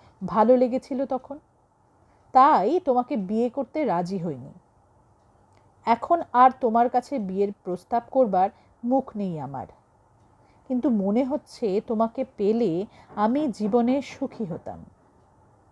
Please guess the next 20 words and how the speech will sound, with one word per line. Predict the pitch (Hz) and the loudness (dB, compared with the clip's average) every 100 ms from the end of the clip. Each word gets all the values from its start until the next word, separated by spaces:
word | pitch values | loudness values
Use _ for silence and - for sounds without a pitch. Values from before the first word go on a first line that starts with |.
| _ _ _ _ | _ _ _ _
কি | - 233 233 - | -6 -4 -4 -8
কাণ্ড | 185 165 175 185 185 | -8 -6 -4 -2 -2
দেখুন! | 180 175 - 220 247 _ _ _ _ _ _ _ _ _ _ _ _ | -4 -6 -8 -10 -10 _ _ _ _ _ _ _ _ _ _ _ _
আমি | - 208 254 | -2 0 2
প্রথমে | 254 254 269 | 0 -2 -2
কিছুতেই | 254 240 - 233 311 | -4 -6 -8 -4 2
রাজি | 370 294 233 | 4 4 2
হইনি, | 214 165 135 - - _ _ _ _ _ _ _ - | -4 -6 -10 -18 -20 _ _ _ _ _ _ _ -6
কিন্তু | 220 269 - | -4 -2 2
ও | 220 | 2
কীরকম | 254 262 233 226 262 | 2 2 2 2 -2
জেদি | 214 196 175 226 | -2 -2 -2 -6
ছেলে | - 190 233 | -6 -4 -2
তা | 320 165 | -2 -4
তো | 160 190 | -4 -6
জানেন। | 180 147 185 339 220 _ _ _ _ _ _ _ _ 180 | -4 -4 -4 -4 -8 _ _ _ _ _ _ _ _ -10
ঘুরিয়ে | 185 220 202 262 | -2 0 2 0
ফিরিয়ে | 269 214 214 247 | -2 -4 0 0
রোজই | 220 190 226 220 294 302 - - | 2 2 2 2 -2 -4 -8 -8
ওই | 233 | -6